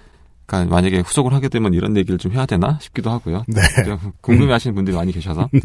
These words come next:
Speaker 1: 그러니까 등산을 좀 해보신 분들은
Speaker 2: 음.
Speaker 1: 그게 지팡이로 쓰기는 조금 힘든 제품이라는 얘기를 뭐 동일하게 다 하시고요.
Speaker 2: 네.
Speaker 1: 근데 이제 문제는 이게 경찰 혹은 검찰 단계에서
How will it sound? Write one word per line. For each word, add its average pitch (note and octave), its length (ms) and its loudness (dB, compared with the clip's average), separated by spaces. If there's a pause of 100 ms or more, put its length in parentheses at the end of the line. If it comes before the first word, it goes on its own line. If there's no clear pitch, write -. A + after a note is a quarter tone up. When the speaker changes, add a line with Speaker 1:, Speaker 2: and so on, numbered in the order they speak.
Speaker 1:
그러니까 - 1080 -8
등산을 F3+ 380 4
좀 D#3+ 120 2
해보신 F#3 360 2
분들은 E2+ 340 -2 (280)
Speaker 2:
음. C3 760 0
Speaker 1:
그게 A#2 520 2
지팡이로 C#3+ 500 2
쓰기는 C3 440 0
조금 A#2+ 240 0
힘든 E3+ 580 4 (220)
제품이라는 A2+ 1080 2
얘기를 F#2+ 420 0
뭐 F2 140 0
동일하게 A2 360 0
다 F#2 120 -4
하시고요. G2 520 -4 (120)
Speaker 2:
네. G2+ 120 -2 (580)
Speaker 1:
근데 C#3 220 2
이제 B2+ 160 0
문제는 B2+ 560 2
이게 G2+ 520 2
경찰 A#2+ 680 2
혹은 G#2+ 320 -2
검찰 C3 640 0
단계에서 G#2 800 0